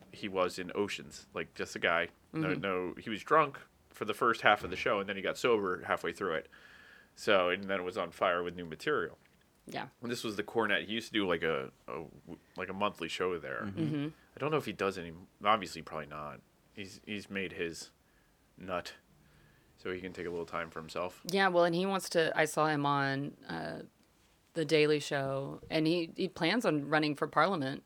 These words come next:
Speaker 2: next year.
Speaker 1: Oh, good for him.
Speaker 2: Yeah, and that was always his plan, and so he's, he's gonna do that, and, uh, so, you know, he's always been politically minded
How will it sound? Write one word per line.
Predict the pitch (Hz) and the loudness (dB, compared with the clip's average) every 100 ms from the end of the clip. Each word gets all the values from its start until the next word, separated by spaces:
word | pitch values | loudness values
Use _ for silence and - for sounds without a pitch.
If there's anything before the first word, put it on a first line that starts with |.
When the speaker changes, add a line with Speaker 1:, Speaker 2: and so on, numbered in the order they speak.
| - | -4
Speaker 2:
next | 147 139 - | -4 -4 -6
year. | 151 - - | -6 -4 -2
Speaker 1:
Oh, | |
good | 190 262 | 0 2
for | 269 | 2
him. | 226 208 | 2 4
Speaker 2:
Yeah, | 185 156 | 6 6
and | 175 175 | 8 6
that | 165 | 8
was | 175 | 8
always | 175 190 165 | 8 6 2
his | 147 | -2
plan, | - 151 135 135 151 | -6 -4 -2 0 -2
and | 135 143 - - - - | -2 -4 -10 -20 -20 -2
so | - 151 | 2 4
he's, | 135 143 139 135 | 4 -2 -2 -8
he's | - 147 143 | -8 -8 -2
gonna | 143 139 | 0 0
do | 147 | 0
that, | 143 135 135 156 - - | 0 0 2 0 -4 -8
and, | 143 135 139 135 139 143 | -4 -4 -4 -4 -6 -6
uh, | 147 147 143 147 - - - _ - | -6 -4 -6 -8 -14 -20 -20 _ -10
so, | - 170 - | 2 2 2
you | 196 | 0
know, | 170 | 0
he's | 202 | 4
always | 165 151 139 | 6 6 4
been | 143 135 131 _ _ - | 0 -2 -2 _ _ -8
politically | 139 131 131 143 143 | -2 -2 -2 -6 -6
minded | 139 147 - 147 | -6 -6 -6 -8